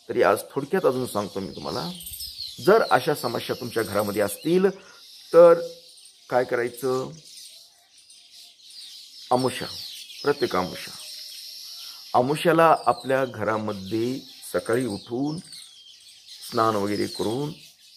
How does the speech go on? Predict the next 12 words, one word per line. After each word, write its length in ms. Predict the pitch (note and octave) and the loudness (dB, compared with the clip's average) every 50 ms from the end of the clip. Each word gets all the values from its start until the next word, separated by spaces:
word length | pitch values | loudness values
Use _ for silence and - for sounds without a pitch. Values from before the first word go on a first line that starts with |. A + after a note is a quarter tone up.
| - - - - - - - - - - - - - - - - - - | -20 -20 -20 -20 -20 -20 -20 -20 -20 -20 -20 -20 -20 -20 -20 -20 -10 -6
पूर्ण 260 | A#2 B2 B2 B2 B2 | -2 -2 -2 0 0
रूममध्ये 840 | A#2 G#2+ G2 G2+ G#2+ A2 A2 G#2 G2 F#2 F2 G2+ G2 G2+ G#2 G2+ - - - - - - - - - - - - - - - - - - - - - | 0 0 0 -2 -4 -6 -4 -4 -6 -4 -4 -4 -4 -4 -4 -6 -8 -12 -16 -20 -20 -20 -20 -20 -20 -20 -20 -20 -20 -20 -20 -20 -20 -20 -18 -10 -4
नारळ 260 | G2 F#2 F2+ G2+ G2 | -2 0 2 2 0
फिरून 440 | - - - - G2+ G#2 C3 D3 A#2+ | -2 -4 -10 -16 -14 -10 -8 -6 -4
आणा. 260 | F2 D#2+ F2+ F#2 G2 - - - - - - - - - - - - | -4 -4 -6 -6 -8 -10 -12 -16 -18 -18 -18 -18 -18 -18 -14 -8 -4
तो 200 | A#2+ C#3 D3+ D3 | -2 0 0 0
नारळ 340 | B2 G#2 F#2+ F#2+ G#2+ A2 | 2 4 4 4 6 4
आपल्या 460 | G#2+ G2 - - G2+ A2+ B2 D3 D#3+ F#3 G3 - - - - - - - - - - - - - - - - - - - A2 G2+ | 4 2 0 -2 -2 0 0 0 -2 -4 -8 -14 -18 -20 -20 -20 -20 -20 -20 -20 -20 -20 -20 -20 -20 -20 -20 -20 -20 -18 -14 -10
जे 100 | G#2+ A2+ | -8 -6
देवघर 460 | G2 F2 - A2 A2+ A#2+ B2 A2+ G#2 F#2+ | -8 -4 0 2 2 2 2 2 0 0
असतं 360 | F#2+ F2+ - - - B2+ C#3 | 0 0 -2 -6 -8 -8 -6
त्याच्यासमोर 600 | - A#2 - - G2 G2+ - - B2 C#3+ D3 | -6 -6 -6 -4 -4 -6 -6 -6 -4 -2 -2